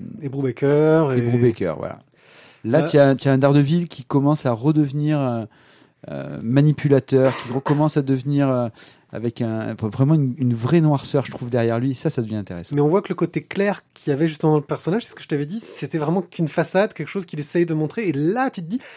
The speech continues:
Speaker 1: ah, Mark Waid est, est fin, en fait.
Speaker 2: Ouais.
Speaker 1: Et le passage, euh, avec, euh, l'homme taupe et le vol, euh, de cercueil, et cetera, est très joli. J'ai trouvé que c'était une belle histoire. Euh, elle est assez sympa.
Speaker 2: Belle
Speaker 1: Alors
Speaker 2: histoire, mais qui est un peu décousue du,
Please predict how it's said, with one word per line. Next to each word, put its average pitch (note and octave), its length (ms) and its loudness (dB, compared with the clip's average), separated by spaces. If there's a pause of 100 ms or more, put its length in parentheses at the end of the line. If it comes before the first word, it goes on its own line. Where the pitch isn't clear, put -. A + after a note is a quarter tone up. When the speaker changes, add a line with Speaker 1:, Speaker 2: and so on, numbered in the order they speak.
(180)
Speaker 1:
ah, C4 140 -4
Mark F#3 320 0
Waid B3 160 -2
est, F#3 160 0
est D3+ 60 0
fin, G#3+ 300 0
en C#3 100 -2
fait. A#2+ 340 -12 (200)
Speaker 2:
Ouais. A2+ 160 0
Speaker 1:
Et F#3 200 2
le E3 200 -2
passage, F#3 580 -2 (100)
euh, B2 440 -8
avec, C#3 460 -6
euh, A#2 460 -6
l'homme C3+ 220 0
taupe D#3 340 -2
et A#2+ 200 0
le A#2+ 120 -4
vol, C3 340 -2
euh, G#2+ 840 -8
de A2+ 100 -10
cercueil, B2 380 -10
et A2+ 40 -10
cetera, E3+ 280 -10
est E3+ 40 -14
très - 240 -8
joli. C3+ 300 -6 (540)
J'ai - 100 -18
trouvé D#3 200 -2
que E3+ 40 -10
c'était - 140 -2
une C3+ 80 0
belle F3 140 0
histoire. C3+ 440 -8 (840)
Euh, B2 520 -10
elle D3 80 2
est D3 60 6
assez C#3+ 160 0
sympa. D3+ 360 0
Speaker 2:
Belle D#3 220 -4
Speaker 1:
Alors E3 180 4
Speaker 2:
histoire, G#3+ 220 4
mais F#3 80 4
qui - 100 -2
est D#3 40 6
un D3 80 0
peu D#3+ 840 2
décousue D3+ 500 -4
du, D3 580 -4